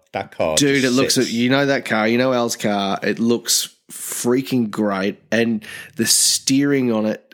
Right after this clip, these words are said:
Speaker 2: I, I don't think I've felt better steering in a car that I've driven. I really don't. So, you know, the, the mods you're talking about making,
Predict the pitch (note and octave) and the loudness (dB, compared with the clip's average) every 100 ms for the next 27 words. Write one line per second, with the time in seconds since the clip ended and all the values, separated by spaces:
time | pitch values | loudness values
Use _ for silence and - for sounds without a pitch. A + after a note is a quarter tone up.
0 | _ _ _ - - _ _ _ - C#3+ | _ _ _ -8 -8 _ _ _ -4 -4
1 | - - D#3+ F3 E3 D3+ C3+ B2 - B2+ | -2 2 2 2 0 2 0 0 0 0
2 | A#2 - A#2+ A2+ - - G#2+ G#2+ G#2 G#2 | 0 0 0 2 0 2 2 0 0 -2
3 | G2+ - G2+ G2+ G2+ G2 G2+ G2+ G2+ G2 | -4 -4 -4 -2 -4 -6 -4 -4 -4 -6
4 | F2+ G#2 A2 A2+ G#2 G2 G2+ G2 - - | -4 -2 0 2 0 0 -2 -2 0 2
5 | C3+ C3 - - - - C3 A2+ A#2+ - | 2 0 -6 -8 -4 0 2 2 0 0
6 | C3 B2+ C#3+ D3+ C3+ B2 - A#2+ G#2+ A2 | 0 2 2 2 0 0 2 0 0 0
7 | G#2+ G2 G#2 G#2 G2+ G2+ G2+ | 2 0 0 0 0 -2 -4